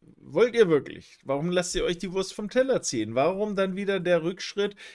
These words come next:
in diesen alten Bereich rein? Kriegt ihr es nicht hin, hier einfach das Ding weiter hochzukaufen? Ich muss ganz ehrlich sagen, auch wenn ich hier im Vier-Stunden-Chart so ein bisschen den Eindruck hab, na,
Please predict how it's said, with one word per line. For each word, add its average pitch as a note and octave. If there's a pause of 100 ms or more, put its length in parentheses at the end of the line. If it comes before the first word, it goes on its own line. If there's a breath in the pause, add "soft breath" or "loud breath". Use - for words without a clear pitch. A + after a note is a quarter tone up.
(160 loud breath)
in F3
diesen F3+
alten C#3+
Bereich D#3
rein? A2
Kriegt -
ihr F#3+
es F3+
nicht G3
hin, G3
hier F3+
einfach D#3+
das D#3+
Ding D#3
weiter C3+
hochzukaufen? G#2 (880 loud breath)
Ich C#3+
muss G3
ganz F3+
ehrlich G3
sagen, E3+
auch E3+
wenn F#3
ich F3+
hier E3+
im D3
Vier-Stunden-Chart F3
so D3+
ein C3
bisschen A3+
den G#3+
Eindruck F3
hab, D3
na, F3+